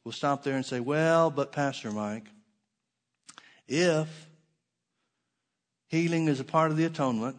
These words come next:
if healing was paid for by, on the cross by Jesus and by the shed, shedding of his blood, then why do Christians still get sick? Well, we always have to ask the question in, in, uh,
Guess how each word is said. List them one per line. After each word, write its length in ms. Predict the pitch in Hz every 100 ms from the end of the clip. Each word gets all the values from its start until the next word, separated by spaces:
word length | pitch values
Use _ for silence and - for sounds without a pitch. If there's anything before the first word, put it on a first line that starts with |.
| -
if 120 | 127 127
healing 260 | 160 165
was 140 | 165 156
paid 260 | 160 139
for 300 | - 135 135
by, 100 | 127
on 160 | 135 147
the 80 | 160
cross 360 | 156 131 131
by 260 | - 135 151
Jesus 480 | 135 123 117 123 127
and 100 | 120
by 100 | 120
the 60 |
shed, 380 | 117 139 135 127 - - _ -
shedding 420 | - 147 143 143
of 80 | 131
his 180 | 160 139
blood, 460 | 110 101 101 127 - _ _ _ _ _
then 160 | 143 143
why 220 | 160 196
do 100 | 185
Christians 540 | 156 - 160 - 156 156
still 260 | - 143
get 200 | 139 165
sick? 380 | 170 226 220 156 _ _ _ _ _ _ _ _ - - _ -
Well, 400 | 131 170 185 - -
we 140 | 131 160
always 260 | 202 165
have 160 | 160 156
to 80 | 147
ask 260 | 147 -
the 60 | -
question 420 | - 147 - 127
in, 340 | 123 117 113
in, 220 | 120 113 110
uh, 420 | 113 113 113